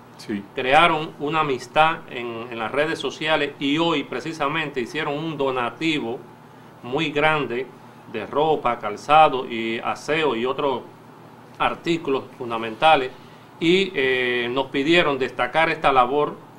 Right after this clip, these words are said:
Speaker 2: que ellos están haciendo aquí en el programa Frecuencia doce, porque les dijimos que íbamos a estar aquí divulgando,
Speaker 1: Claro que
Speaker 2: y
Speaker 1: sí.
Speaker 2: nos pidieron destacar esa participación. Eso es importante porque no solamente son los trabajadores,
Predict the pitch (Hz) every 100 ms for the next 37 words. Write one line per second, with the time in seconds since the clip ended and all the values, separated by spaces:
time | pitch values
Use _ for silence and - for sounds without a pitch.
0 | - 131 135 143 143 143 131 - 170 185
1 | 131 101 - 131 151 120 120 110 110 123
2 | 151 147 - - 131 131 143 202 123 113
3 | 110 113 147 - 120 131 123 131 123 123
4 | 135 113 110 135 175 143 - 98 101 104
5 | 143 139 - 131 131 175 165 135 123 120
6 | 160 165 143 143 143 120 107 104 98 113
7 | 147 147 147 139 120 120 - 175 160 135
8 | - 117 120 127 151 151 139 160 147 139
9 | 147 139 117 113 107 120 196